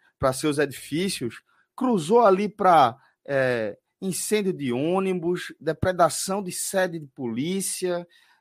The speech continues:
é, a gente viu tentativa de, de um atentado, mais um atentado com bomba aí, é, envolvendo a política, é, nacional da nossa república, né, que talvez com tanto de sorte, certamente com tão, um tanto também de competência,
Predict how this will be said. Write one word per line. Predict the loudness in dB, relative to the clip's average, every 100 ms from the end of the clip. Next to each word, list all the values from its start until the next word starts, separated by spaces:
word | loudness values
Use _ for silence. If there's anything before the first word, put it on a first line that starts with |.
| -4
é, | 0 2 2 0 -2 -6
a | -8
gente | -4 -4 -2
viu | -4 0 4 4
tentativa | 2 0 0 0 0 -2 -4 -2 0 2 2 2 -6 _ _
de, | -6 2 4 4 2
de | -2
um | -2
atentado, | -2 -4 -6 2 6 6 4
mais | -2 -2 -2 -4
um | -6
atentado | -6 -10 -2 2 4 2
com | -12 -12
bomba | -2 -2 0 0
aí, | 0 -2 -6 _ _ _
é, | -2 0
envolvendo | 0 0 -2 0 -4
a |
política, | -2 -2 -2 -4 _ -6 -6 -8
é, | -8 -6 -8 -8
nacional | -8 -8 -8 -8 -4 -2 -2
da | -4 -8
nossa | -8 -10
república, | -10 -12 -10 -8 -6 -6 -6 -8 -8
né, | -6 -4 -6
que | -4 0 0 0 -6 _ _ _
talvez | 0 2 2 0
com | -4 -8
tanto | -6 -8 -8
de | -14
sorte, | -8 2 4 6 4 -6
certamente | -8 -6 -2 -2 -2 -4 _
com | -8
tão, | -4 -4 -4
um | -2
tanto | -2 -2
também | -2 -2 -2
de |
competência, | -4 -8 -6 -6 -4 -4 -4 -8